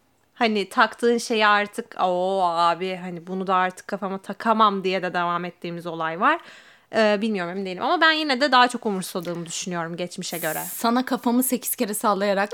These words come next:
Speaker 1: <laughs> Evet,
Speaker 2: kanı-,
Speaker 1: fark ettim.
Speaker 2: yani hak verdiğimi,
Speaker 1: Evet.
Speaker 2: e, aslında gösteriyorum. Kesinlikle öyle. <laughs>
Speaker 1: Okey o zaman. Bitti herhalde bugün.
Speaker 2: Bence okey. Geçen gün hatta bir arkadaşımla konuşuyorduk bu konuyu. "Abi niye böyle oldu? Hani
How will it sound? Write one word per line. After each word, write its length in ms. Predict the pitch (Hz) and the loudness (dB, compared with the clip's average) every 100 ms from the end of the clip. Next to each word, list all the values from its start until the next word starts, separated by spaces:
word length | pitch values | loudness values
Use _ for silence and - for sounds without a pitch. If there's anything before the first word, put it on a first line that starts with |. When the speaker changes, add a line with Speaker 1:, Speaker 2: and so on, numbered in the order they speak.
| 466 | 6
Speaker 1:
<laughs> 600 | - 453 - 571 - - | 8 6 8 6 4 0
Evet, 160 | 254 | 4
Speaker 2:
kanı-, 140 | 247 254 | 8 8
Speaker 1:
fark 220 | 220 214 | 6 4
ettim. 140 | 233 190 | 0 4
Speaker 2:
yani 260 | 196 190 | 4 4
hak 260 | 220 226 - | 2 2 4
verdiğimi, 600 | 226 202 185 202 196 196 | 4 4 2 -2 -2 -2
Speaker 1:
Evet. 240 | 214 196 180 | -2 -2 -4
Speaker 2:
e, 60 | 175 | 0
aslında 340 | 190 - 180 | -2 -2 -6
gösteriyorum. 420 | 180 180 - 196 247 | -4 -4 -4 -4 -4
Kesinlikle 640 | 233 - 226 220 226 - - | -4 -2 -2 -2 -4 -6 0
öyle. 460 | 196 185 175 160 330 - - - - - - | 2 4 2 4 2 2 -14 -8 -4 -4 -4
<laughs> 640 | - - 539 - 719 719 440 | -10 2 4 4 2 2 4
Speaker 1:
Okey 280 | 311 - 339 | 2 6 4
o 60 | |
zaman. 380 | 233 220 208 233 | 6 6 6 6
Bitti 300 | - 302 349 | 4 4 6
herhalde 440 | 302 247 233 226 | 8 10 8 6
bugün. 180 | 233 262 | 4 6
Speaker 2:
Bence 320 | 262 214 - | 8 10 10
okey. 260 | 247 - 226 - - - - - - - _ - | 8 6 6 4 0 -4 -4 -6 -10 -18 _ 0
Geçen 380 | 240 254 311 285 | 2 4 4 6
gün 80 | 285 | 4
hatta 280 | 294 277 | 4 4
bir 60 | 233 | 6
arkadaşımla 540 | 233 247 233 - 262 | 4 2 -2 2 4
konuşuyorduk 520 | 262 247 220 233 180 190 | 6 4 4 2 0 -4
bu 60 | |
konuyu. 320 | 185 190 190 | -4 -2 2
"Abi 340 | 233 254 240 214 | 4 4 4 4
niye 240 | 220 240 | 4 6
böyle 240 | 254 220 190 | 6 6 8
oldu? 280 | 180 170 185 | 6 4 0
Hani 300 | 196 196 | 0 -2